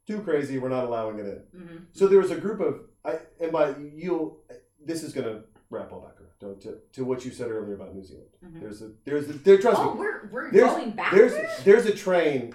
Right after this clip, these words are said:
Speaker 1: and it's, it's always on point. People don't realize, and like, "Fuck, you did a really long thing. We're back. Amazing." Um, so when you, you know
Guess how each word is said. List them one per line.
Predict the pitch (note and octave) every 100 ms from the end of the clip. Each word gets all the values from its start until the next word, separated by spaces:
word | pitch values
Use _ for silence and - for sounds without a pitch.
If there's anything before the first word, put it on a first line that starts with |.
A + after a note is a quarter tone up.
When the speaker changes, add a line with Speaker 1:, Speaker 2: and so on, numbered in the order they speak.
| -
Speaker 1:
and | D3
it's, | C#3+ - - - _ -
it's | D3+ E3
always | E3 F3 D#3
on | C3+
point. | C3+ A#2+ -
People | E3 F3
don't | F3+ F3
realize, | E3+ E3+ E3+ D#3+
and | D#3
like, | D3 - -
"Fuck, | F#3+ -
you | E3 F#3+
did | C3+ D#3+ D3+
a | B2+ -
really | D3+ F#3 G#2+ F#2 -
long | - B2+ G2 -
thing. | D3+ A2 F#2 - _
We're | -
back. | C3 F#3+ - - G#2+
Amazing." | C3 D#3+ A2 F#2+ - _ _ _ _ _ -
Um, | D3+ C#3+ C3+ B2+ B2 - _ _ _ _ _ _ _ _
so | F#3 D#3 D3 - _ _ -
when | D3+
you, | D3 C#3 -
you |
know | C3+ B2 A#2+